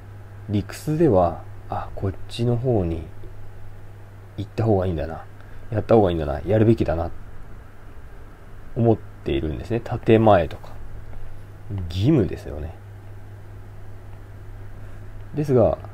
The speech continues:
動物の本音とか感情の部分では、いや、本当はあっち行きたくないんだよなとか、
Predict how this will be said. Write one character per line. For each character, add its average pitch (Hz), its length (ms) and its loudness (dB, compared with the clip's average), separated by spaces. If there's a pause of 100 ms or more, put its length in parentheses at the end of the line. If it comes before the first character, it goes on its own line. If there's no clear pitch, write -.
(160)
動 98 140 8
物 92 240 2
の 69 200 -4 (800)
本 120 400 6
音 117 120 6
と 104 100 4
か 78 80 2
感 98 260 0
情 92 120 4
の 92 60 4
部 90 80 2
分 80 180 2
で 78 80 0
は、 71 260 2 (840)
い 95 40 -8
や、 - 360 -8 (1300)
本 85 340 -4
当 127 120 0
は 117 160 4
あ - 20 2
っ 113 120 -2
ち - 140 -4
行 85 80 -4
き - 140 -10
た 107 120 2
く 98 100 0
な 87 120 2
い 82 60 2
ん 76 80 -2
だ 76 80 -4
よ 73 100 -6
な 76 80 -8
と - 160 -12
か、 - 60 -14